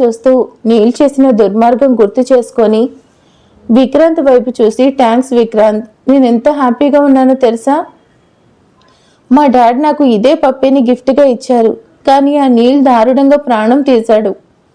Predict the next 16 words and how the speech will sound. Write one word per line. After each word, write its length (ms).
మళ్ళీ 280
అలా 240
జరగడం 500
నాకు 220
ఇష్టం 340
లేదు. 300
దీన్ని 360
తిరిగిచ్చేయి, 640
నాకొద్దు, 600
భయంగా 500
ఉంది" 340
అని 200
అతడికి 380
ఇస్తుంటే 600
విక్రాంత్ 540
నవ్వుతూ, 520